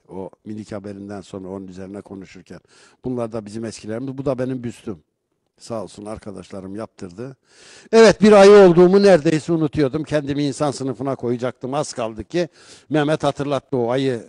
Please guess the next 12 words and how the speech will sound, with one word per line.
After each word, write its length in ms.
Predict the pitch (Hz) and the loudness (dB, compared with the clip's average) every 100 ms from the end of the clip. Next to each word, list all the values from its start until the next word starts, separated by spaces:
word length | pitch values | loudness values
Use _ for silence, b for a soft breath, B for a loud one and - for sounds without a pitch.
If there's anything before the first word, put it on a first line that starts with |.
| 117 120 113 | -16 -10 -10
e, 60 | |
görüntüsüyle 800 | 107 123 127 117 120 127 117 113 | -6 -6 -6 -8 -10 -8 -8 -8
birlikte. 420 | 113 113 - 117 - B B B | -10 -12 -12 -12 -12 B B B
Nuriye 300 | 147 165 185 | -2 2 4
Akçal 300 | 180 - 180 | 2 0 -4
Çamlıhemşin'den 840 | 165 165 160 160 151 - 156 156 147 | -2 -4 -2 -4 -4 -8 -6 -4 -4
günaydın 500 | 147 143 143 160 156 | -4 -4 -4 -6 -6
de-, 220 | 123 107 | -8 -6
yok, 260 | 113 113 - | -4 -4 -6
Çamlıhemşin 560 | 127 131 135 123 160 | -10 -6 -8 -6 -10
fotoğrafı 500 | 131 135 135 131 160 | -8 -6 -4 -6 -4
paylaşmış. 640 | 165 170 160 170 190 - | -4 -2 -4 -6 -12 -12